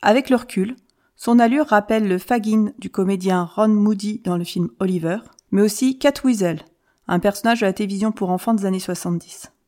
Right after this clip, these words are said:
On m'a également fait remarquer, une fillette pour tout dire, à la convention du Disque Monde deux mille deux,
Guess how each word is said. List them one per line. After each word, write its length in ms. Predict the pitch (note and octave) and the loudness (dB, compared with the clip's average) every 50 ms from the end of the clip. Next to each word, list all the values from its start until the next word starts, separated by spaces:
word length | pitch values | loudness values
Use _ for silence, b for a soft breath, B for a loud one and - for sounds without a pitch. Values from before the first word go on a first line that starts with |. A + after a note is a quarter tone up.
| _ - | _ -2
On 80 | - G#3 | 2 6
m'a 140 | G#3+ A#3 | 6 6
également 320 | A#3 A#3 C4 C#4 C#4+ D#4 D#4 | 6 6 4 6 6 4 4
fait 140 | - D#4 C#4 | 4 2 4
remarquer, 600 | C4 A#3 G#3+ F#3+ - - - F#3+ A#3+ D4+ - _ _ _ _ _ _ - | 4 4 4 2 0 -2 -2 -2 -2 -4 -8 _ _ _ _ _ _ -2
une 100 | F#3+ F3+ | -2 -2
fillette 380 | - - F3 F3 G#3+ C4+ - - | 0 0 0 0 0 0 -2 -4
pour 160 | - A3 - | -6 -6 -6
tout 120 | - - | -6 -8
dire, 320 | E3+ E3 F3+ A#3 C4 - _ b b b b b b b b b | -6 -4 -4 -6 -6 -8 _ b b b b b b b b b
à 80 | - | 4
la 140 | F#3+ G3+ G#3 | 4 4 4
convention 480 | G#3 - C4 B3+ B3+ B3+ B3 - B3+ B3 | 4 4 4 6 6 4 4 2 2 2
du 100 | G#3+ G3+ | 2 0
Disque 300 | F3 G3 G#3 - - A3 | -2 -6 -6 -4 -2 0
Monde 280 | G#3 G#3 G3+ F#3+ F#3 | 2 2 2 2 2
deux 80 | F3 F#3+ | 2 2
mille 240 | F#3 F3 D#3+ D#3+ D#3+ | 0 0 0 -2 -2
deux, 220 | E3 G3 B3 B3 | -2 -2 -2 -2